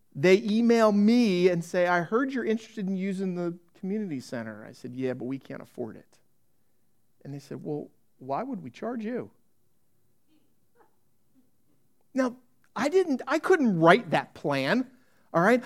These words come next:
I couldn't have predicted that plan. There were a lot of what ifs and a lot of fears, but what happens? God was involved. We chose to trust God, and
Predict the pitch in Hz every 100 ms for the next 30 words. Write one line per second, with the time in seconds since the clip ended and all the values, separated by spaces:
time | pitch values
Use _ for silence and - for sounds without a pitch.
0 | - 247 254 330 269 - 240 185 170 262
1 | - 226 165 180 151 - 196 170 147 175
2 | 240 - 233 240 254 285 269 220 233 269
3 | 233 226 247 247 - 233 233 247 233 -
4 | 285 269 240 196 208 208 247 208 233 240
5 | 247 - - _ 151 185 202 240 269 285
6 | 302 240 147 139 185 - - 208 233 240
7 | 220 190 202 165 - 226 240 - 180 185
8 | 175 190 185 - - - 170 165